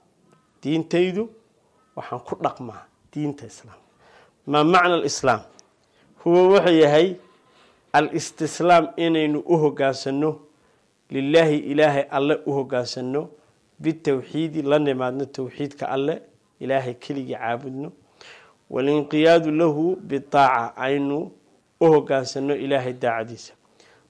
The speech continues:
walbaraa'atu, inaynu beri ka noqonno, mina shirki, shirkiga beri ka noqonno, iyo wa ahlihi, wixii u saaxiibka ahaa. Maa maraatibul islaami? Islaamka maraatibtiisu waa imisa?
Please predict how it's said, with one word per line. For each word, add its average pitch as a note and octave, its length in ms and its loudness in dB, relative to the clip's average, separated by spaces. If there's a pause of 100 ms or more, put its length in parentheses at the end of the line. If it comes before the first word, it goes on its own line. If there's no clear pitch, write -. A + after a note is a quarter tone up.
(180)
walbaraa'atu, D#3 1000 4 (560)
inaynu D#3 380 2
beri D3+ 320 2
ka E3 140 -2
noqonno, B2 480 -2 (580)
mina D3 260 0
shirki, D#3 400 -4
shirkiga C#3 580 -6
beri C#3+ 300 -2
ka E3 140 -2
noqonno, A2+ 560 -6 (500)
iyo D#3+ 280 2
wa D3+ 140 4
ahlihi, C#3+ 420 -2
wixii C#3+ 320 -6
u C3+ 120 -12
saaxiibka - 580 -14
ahaa. - 280 -20 (1160)
Maa D#3+ 220 4
maraatibul E3 640 6
islaami? D3+ 560 0 (540)
Islaamka D#3+ 540 2
maraatibtiisu C#3 840 -4
waa B2+ 140 0
imisa? A#2 380 -12